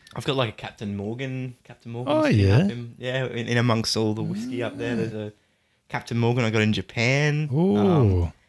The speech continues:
Speaker 1: it's like a private stock. Um,
Speaker 2: Nice.
Speaker 1: I found it in some random Japanese place, and it, like, didn't even, wasn't even that expensive. And then I was like, "Oh, this looks cool." Bought it, got home, and looked it up, and it's like, like, you can only really buy it in certain places, and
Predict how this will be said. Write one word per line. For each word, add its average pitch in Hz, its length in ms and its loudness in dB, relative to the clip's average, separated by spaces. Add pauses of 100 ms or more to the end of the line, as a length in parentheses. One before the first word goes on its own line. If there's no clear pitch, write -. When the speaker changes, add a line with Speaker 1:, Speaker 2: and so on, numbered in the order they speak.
(120)
Speaker 1:
it's - 100 -10
like 170 140 -2
a 135 80 6
private 110 560 -2
stock. - 580 0 (120)
Um, 104 520 2
Speaker 2:
Nice. 95 600 -4
Speaker 1:
I 139 40 -10
found 190 320 -4
it 254 60 2
in 233 140 4
some 107 260 4
random 123 300 2
Japanese 117 500 -2
place, 98 260 -6
and 127 120 -2
it, 107 100 -4
like, 120 160 -4
didn't 156 280 0
even, 104 200 2
wasn't 127 240 2
even 104 120 4
that 95 100 2
expensive. 101 680 -4
And 104 120 0
then 101 240 2 (340)
I - 40 -8
was 107 100 -2
like, 104 160 -2
"Oh, 110 160 0
this - 180 0
looks 104 160 -2
cool." 120 360 2
Bought 113 320 2
it, 101 260 0
got 117 180 2
home, 98 580 -2 (400)
and 110 160 -4
looked 123 220 -6
it 117 60 -8
up, 123 280 -2
and 95 120 -8
it's - 160 -10
like, 98 180 -4 (640)
like, 104 160 -16
you 107 220 -8
can 120 80 0
only 113 160 2
really 101 160 2
buy 98 280 -4
it 101 60 0
in 101 120 0
certain 104 280 -2
places, 113 720 0
and 95 240 -6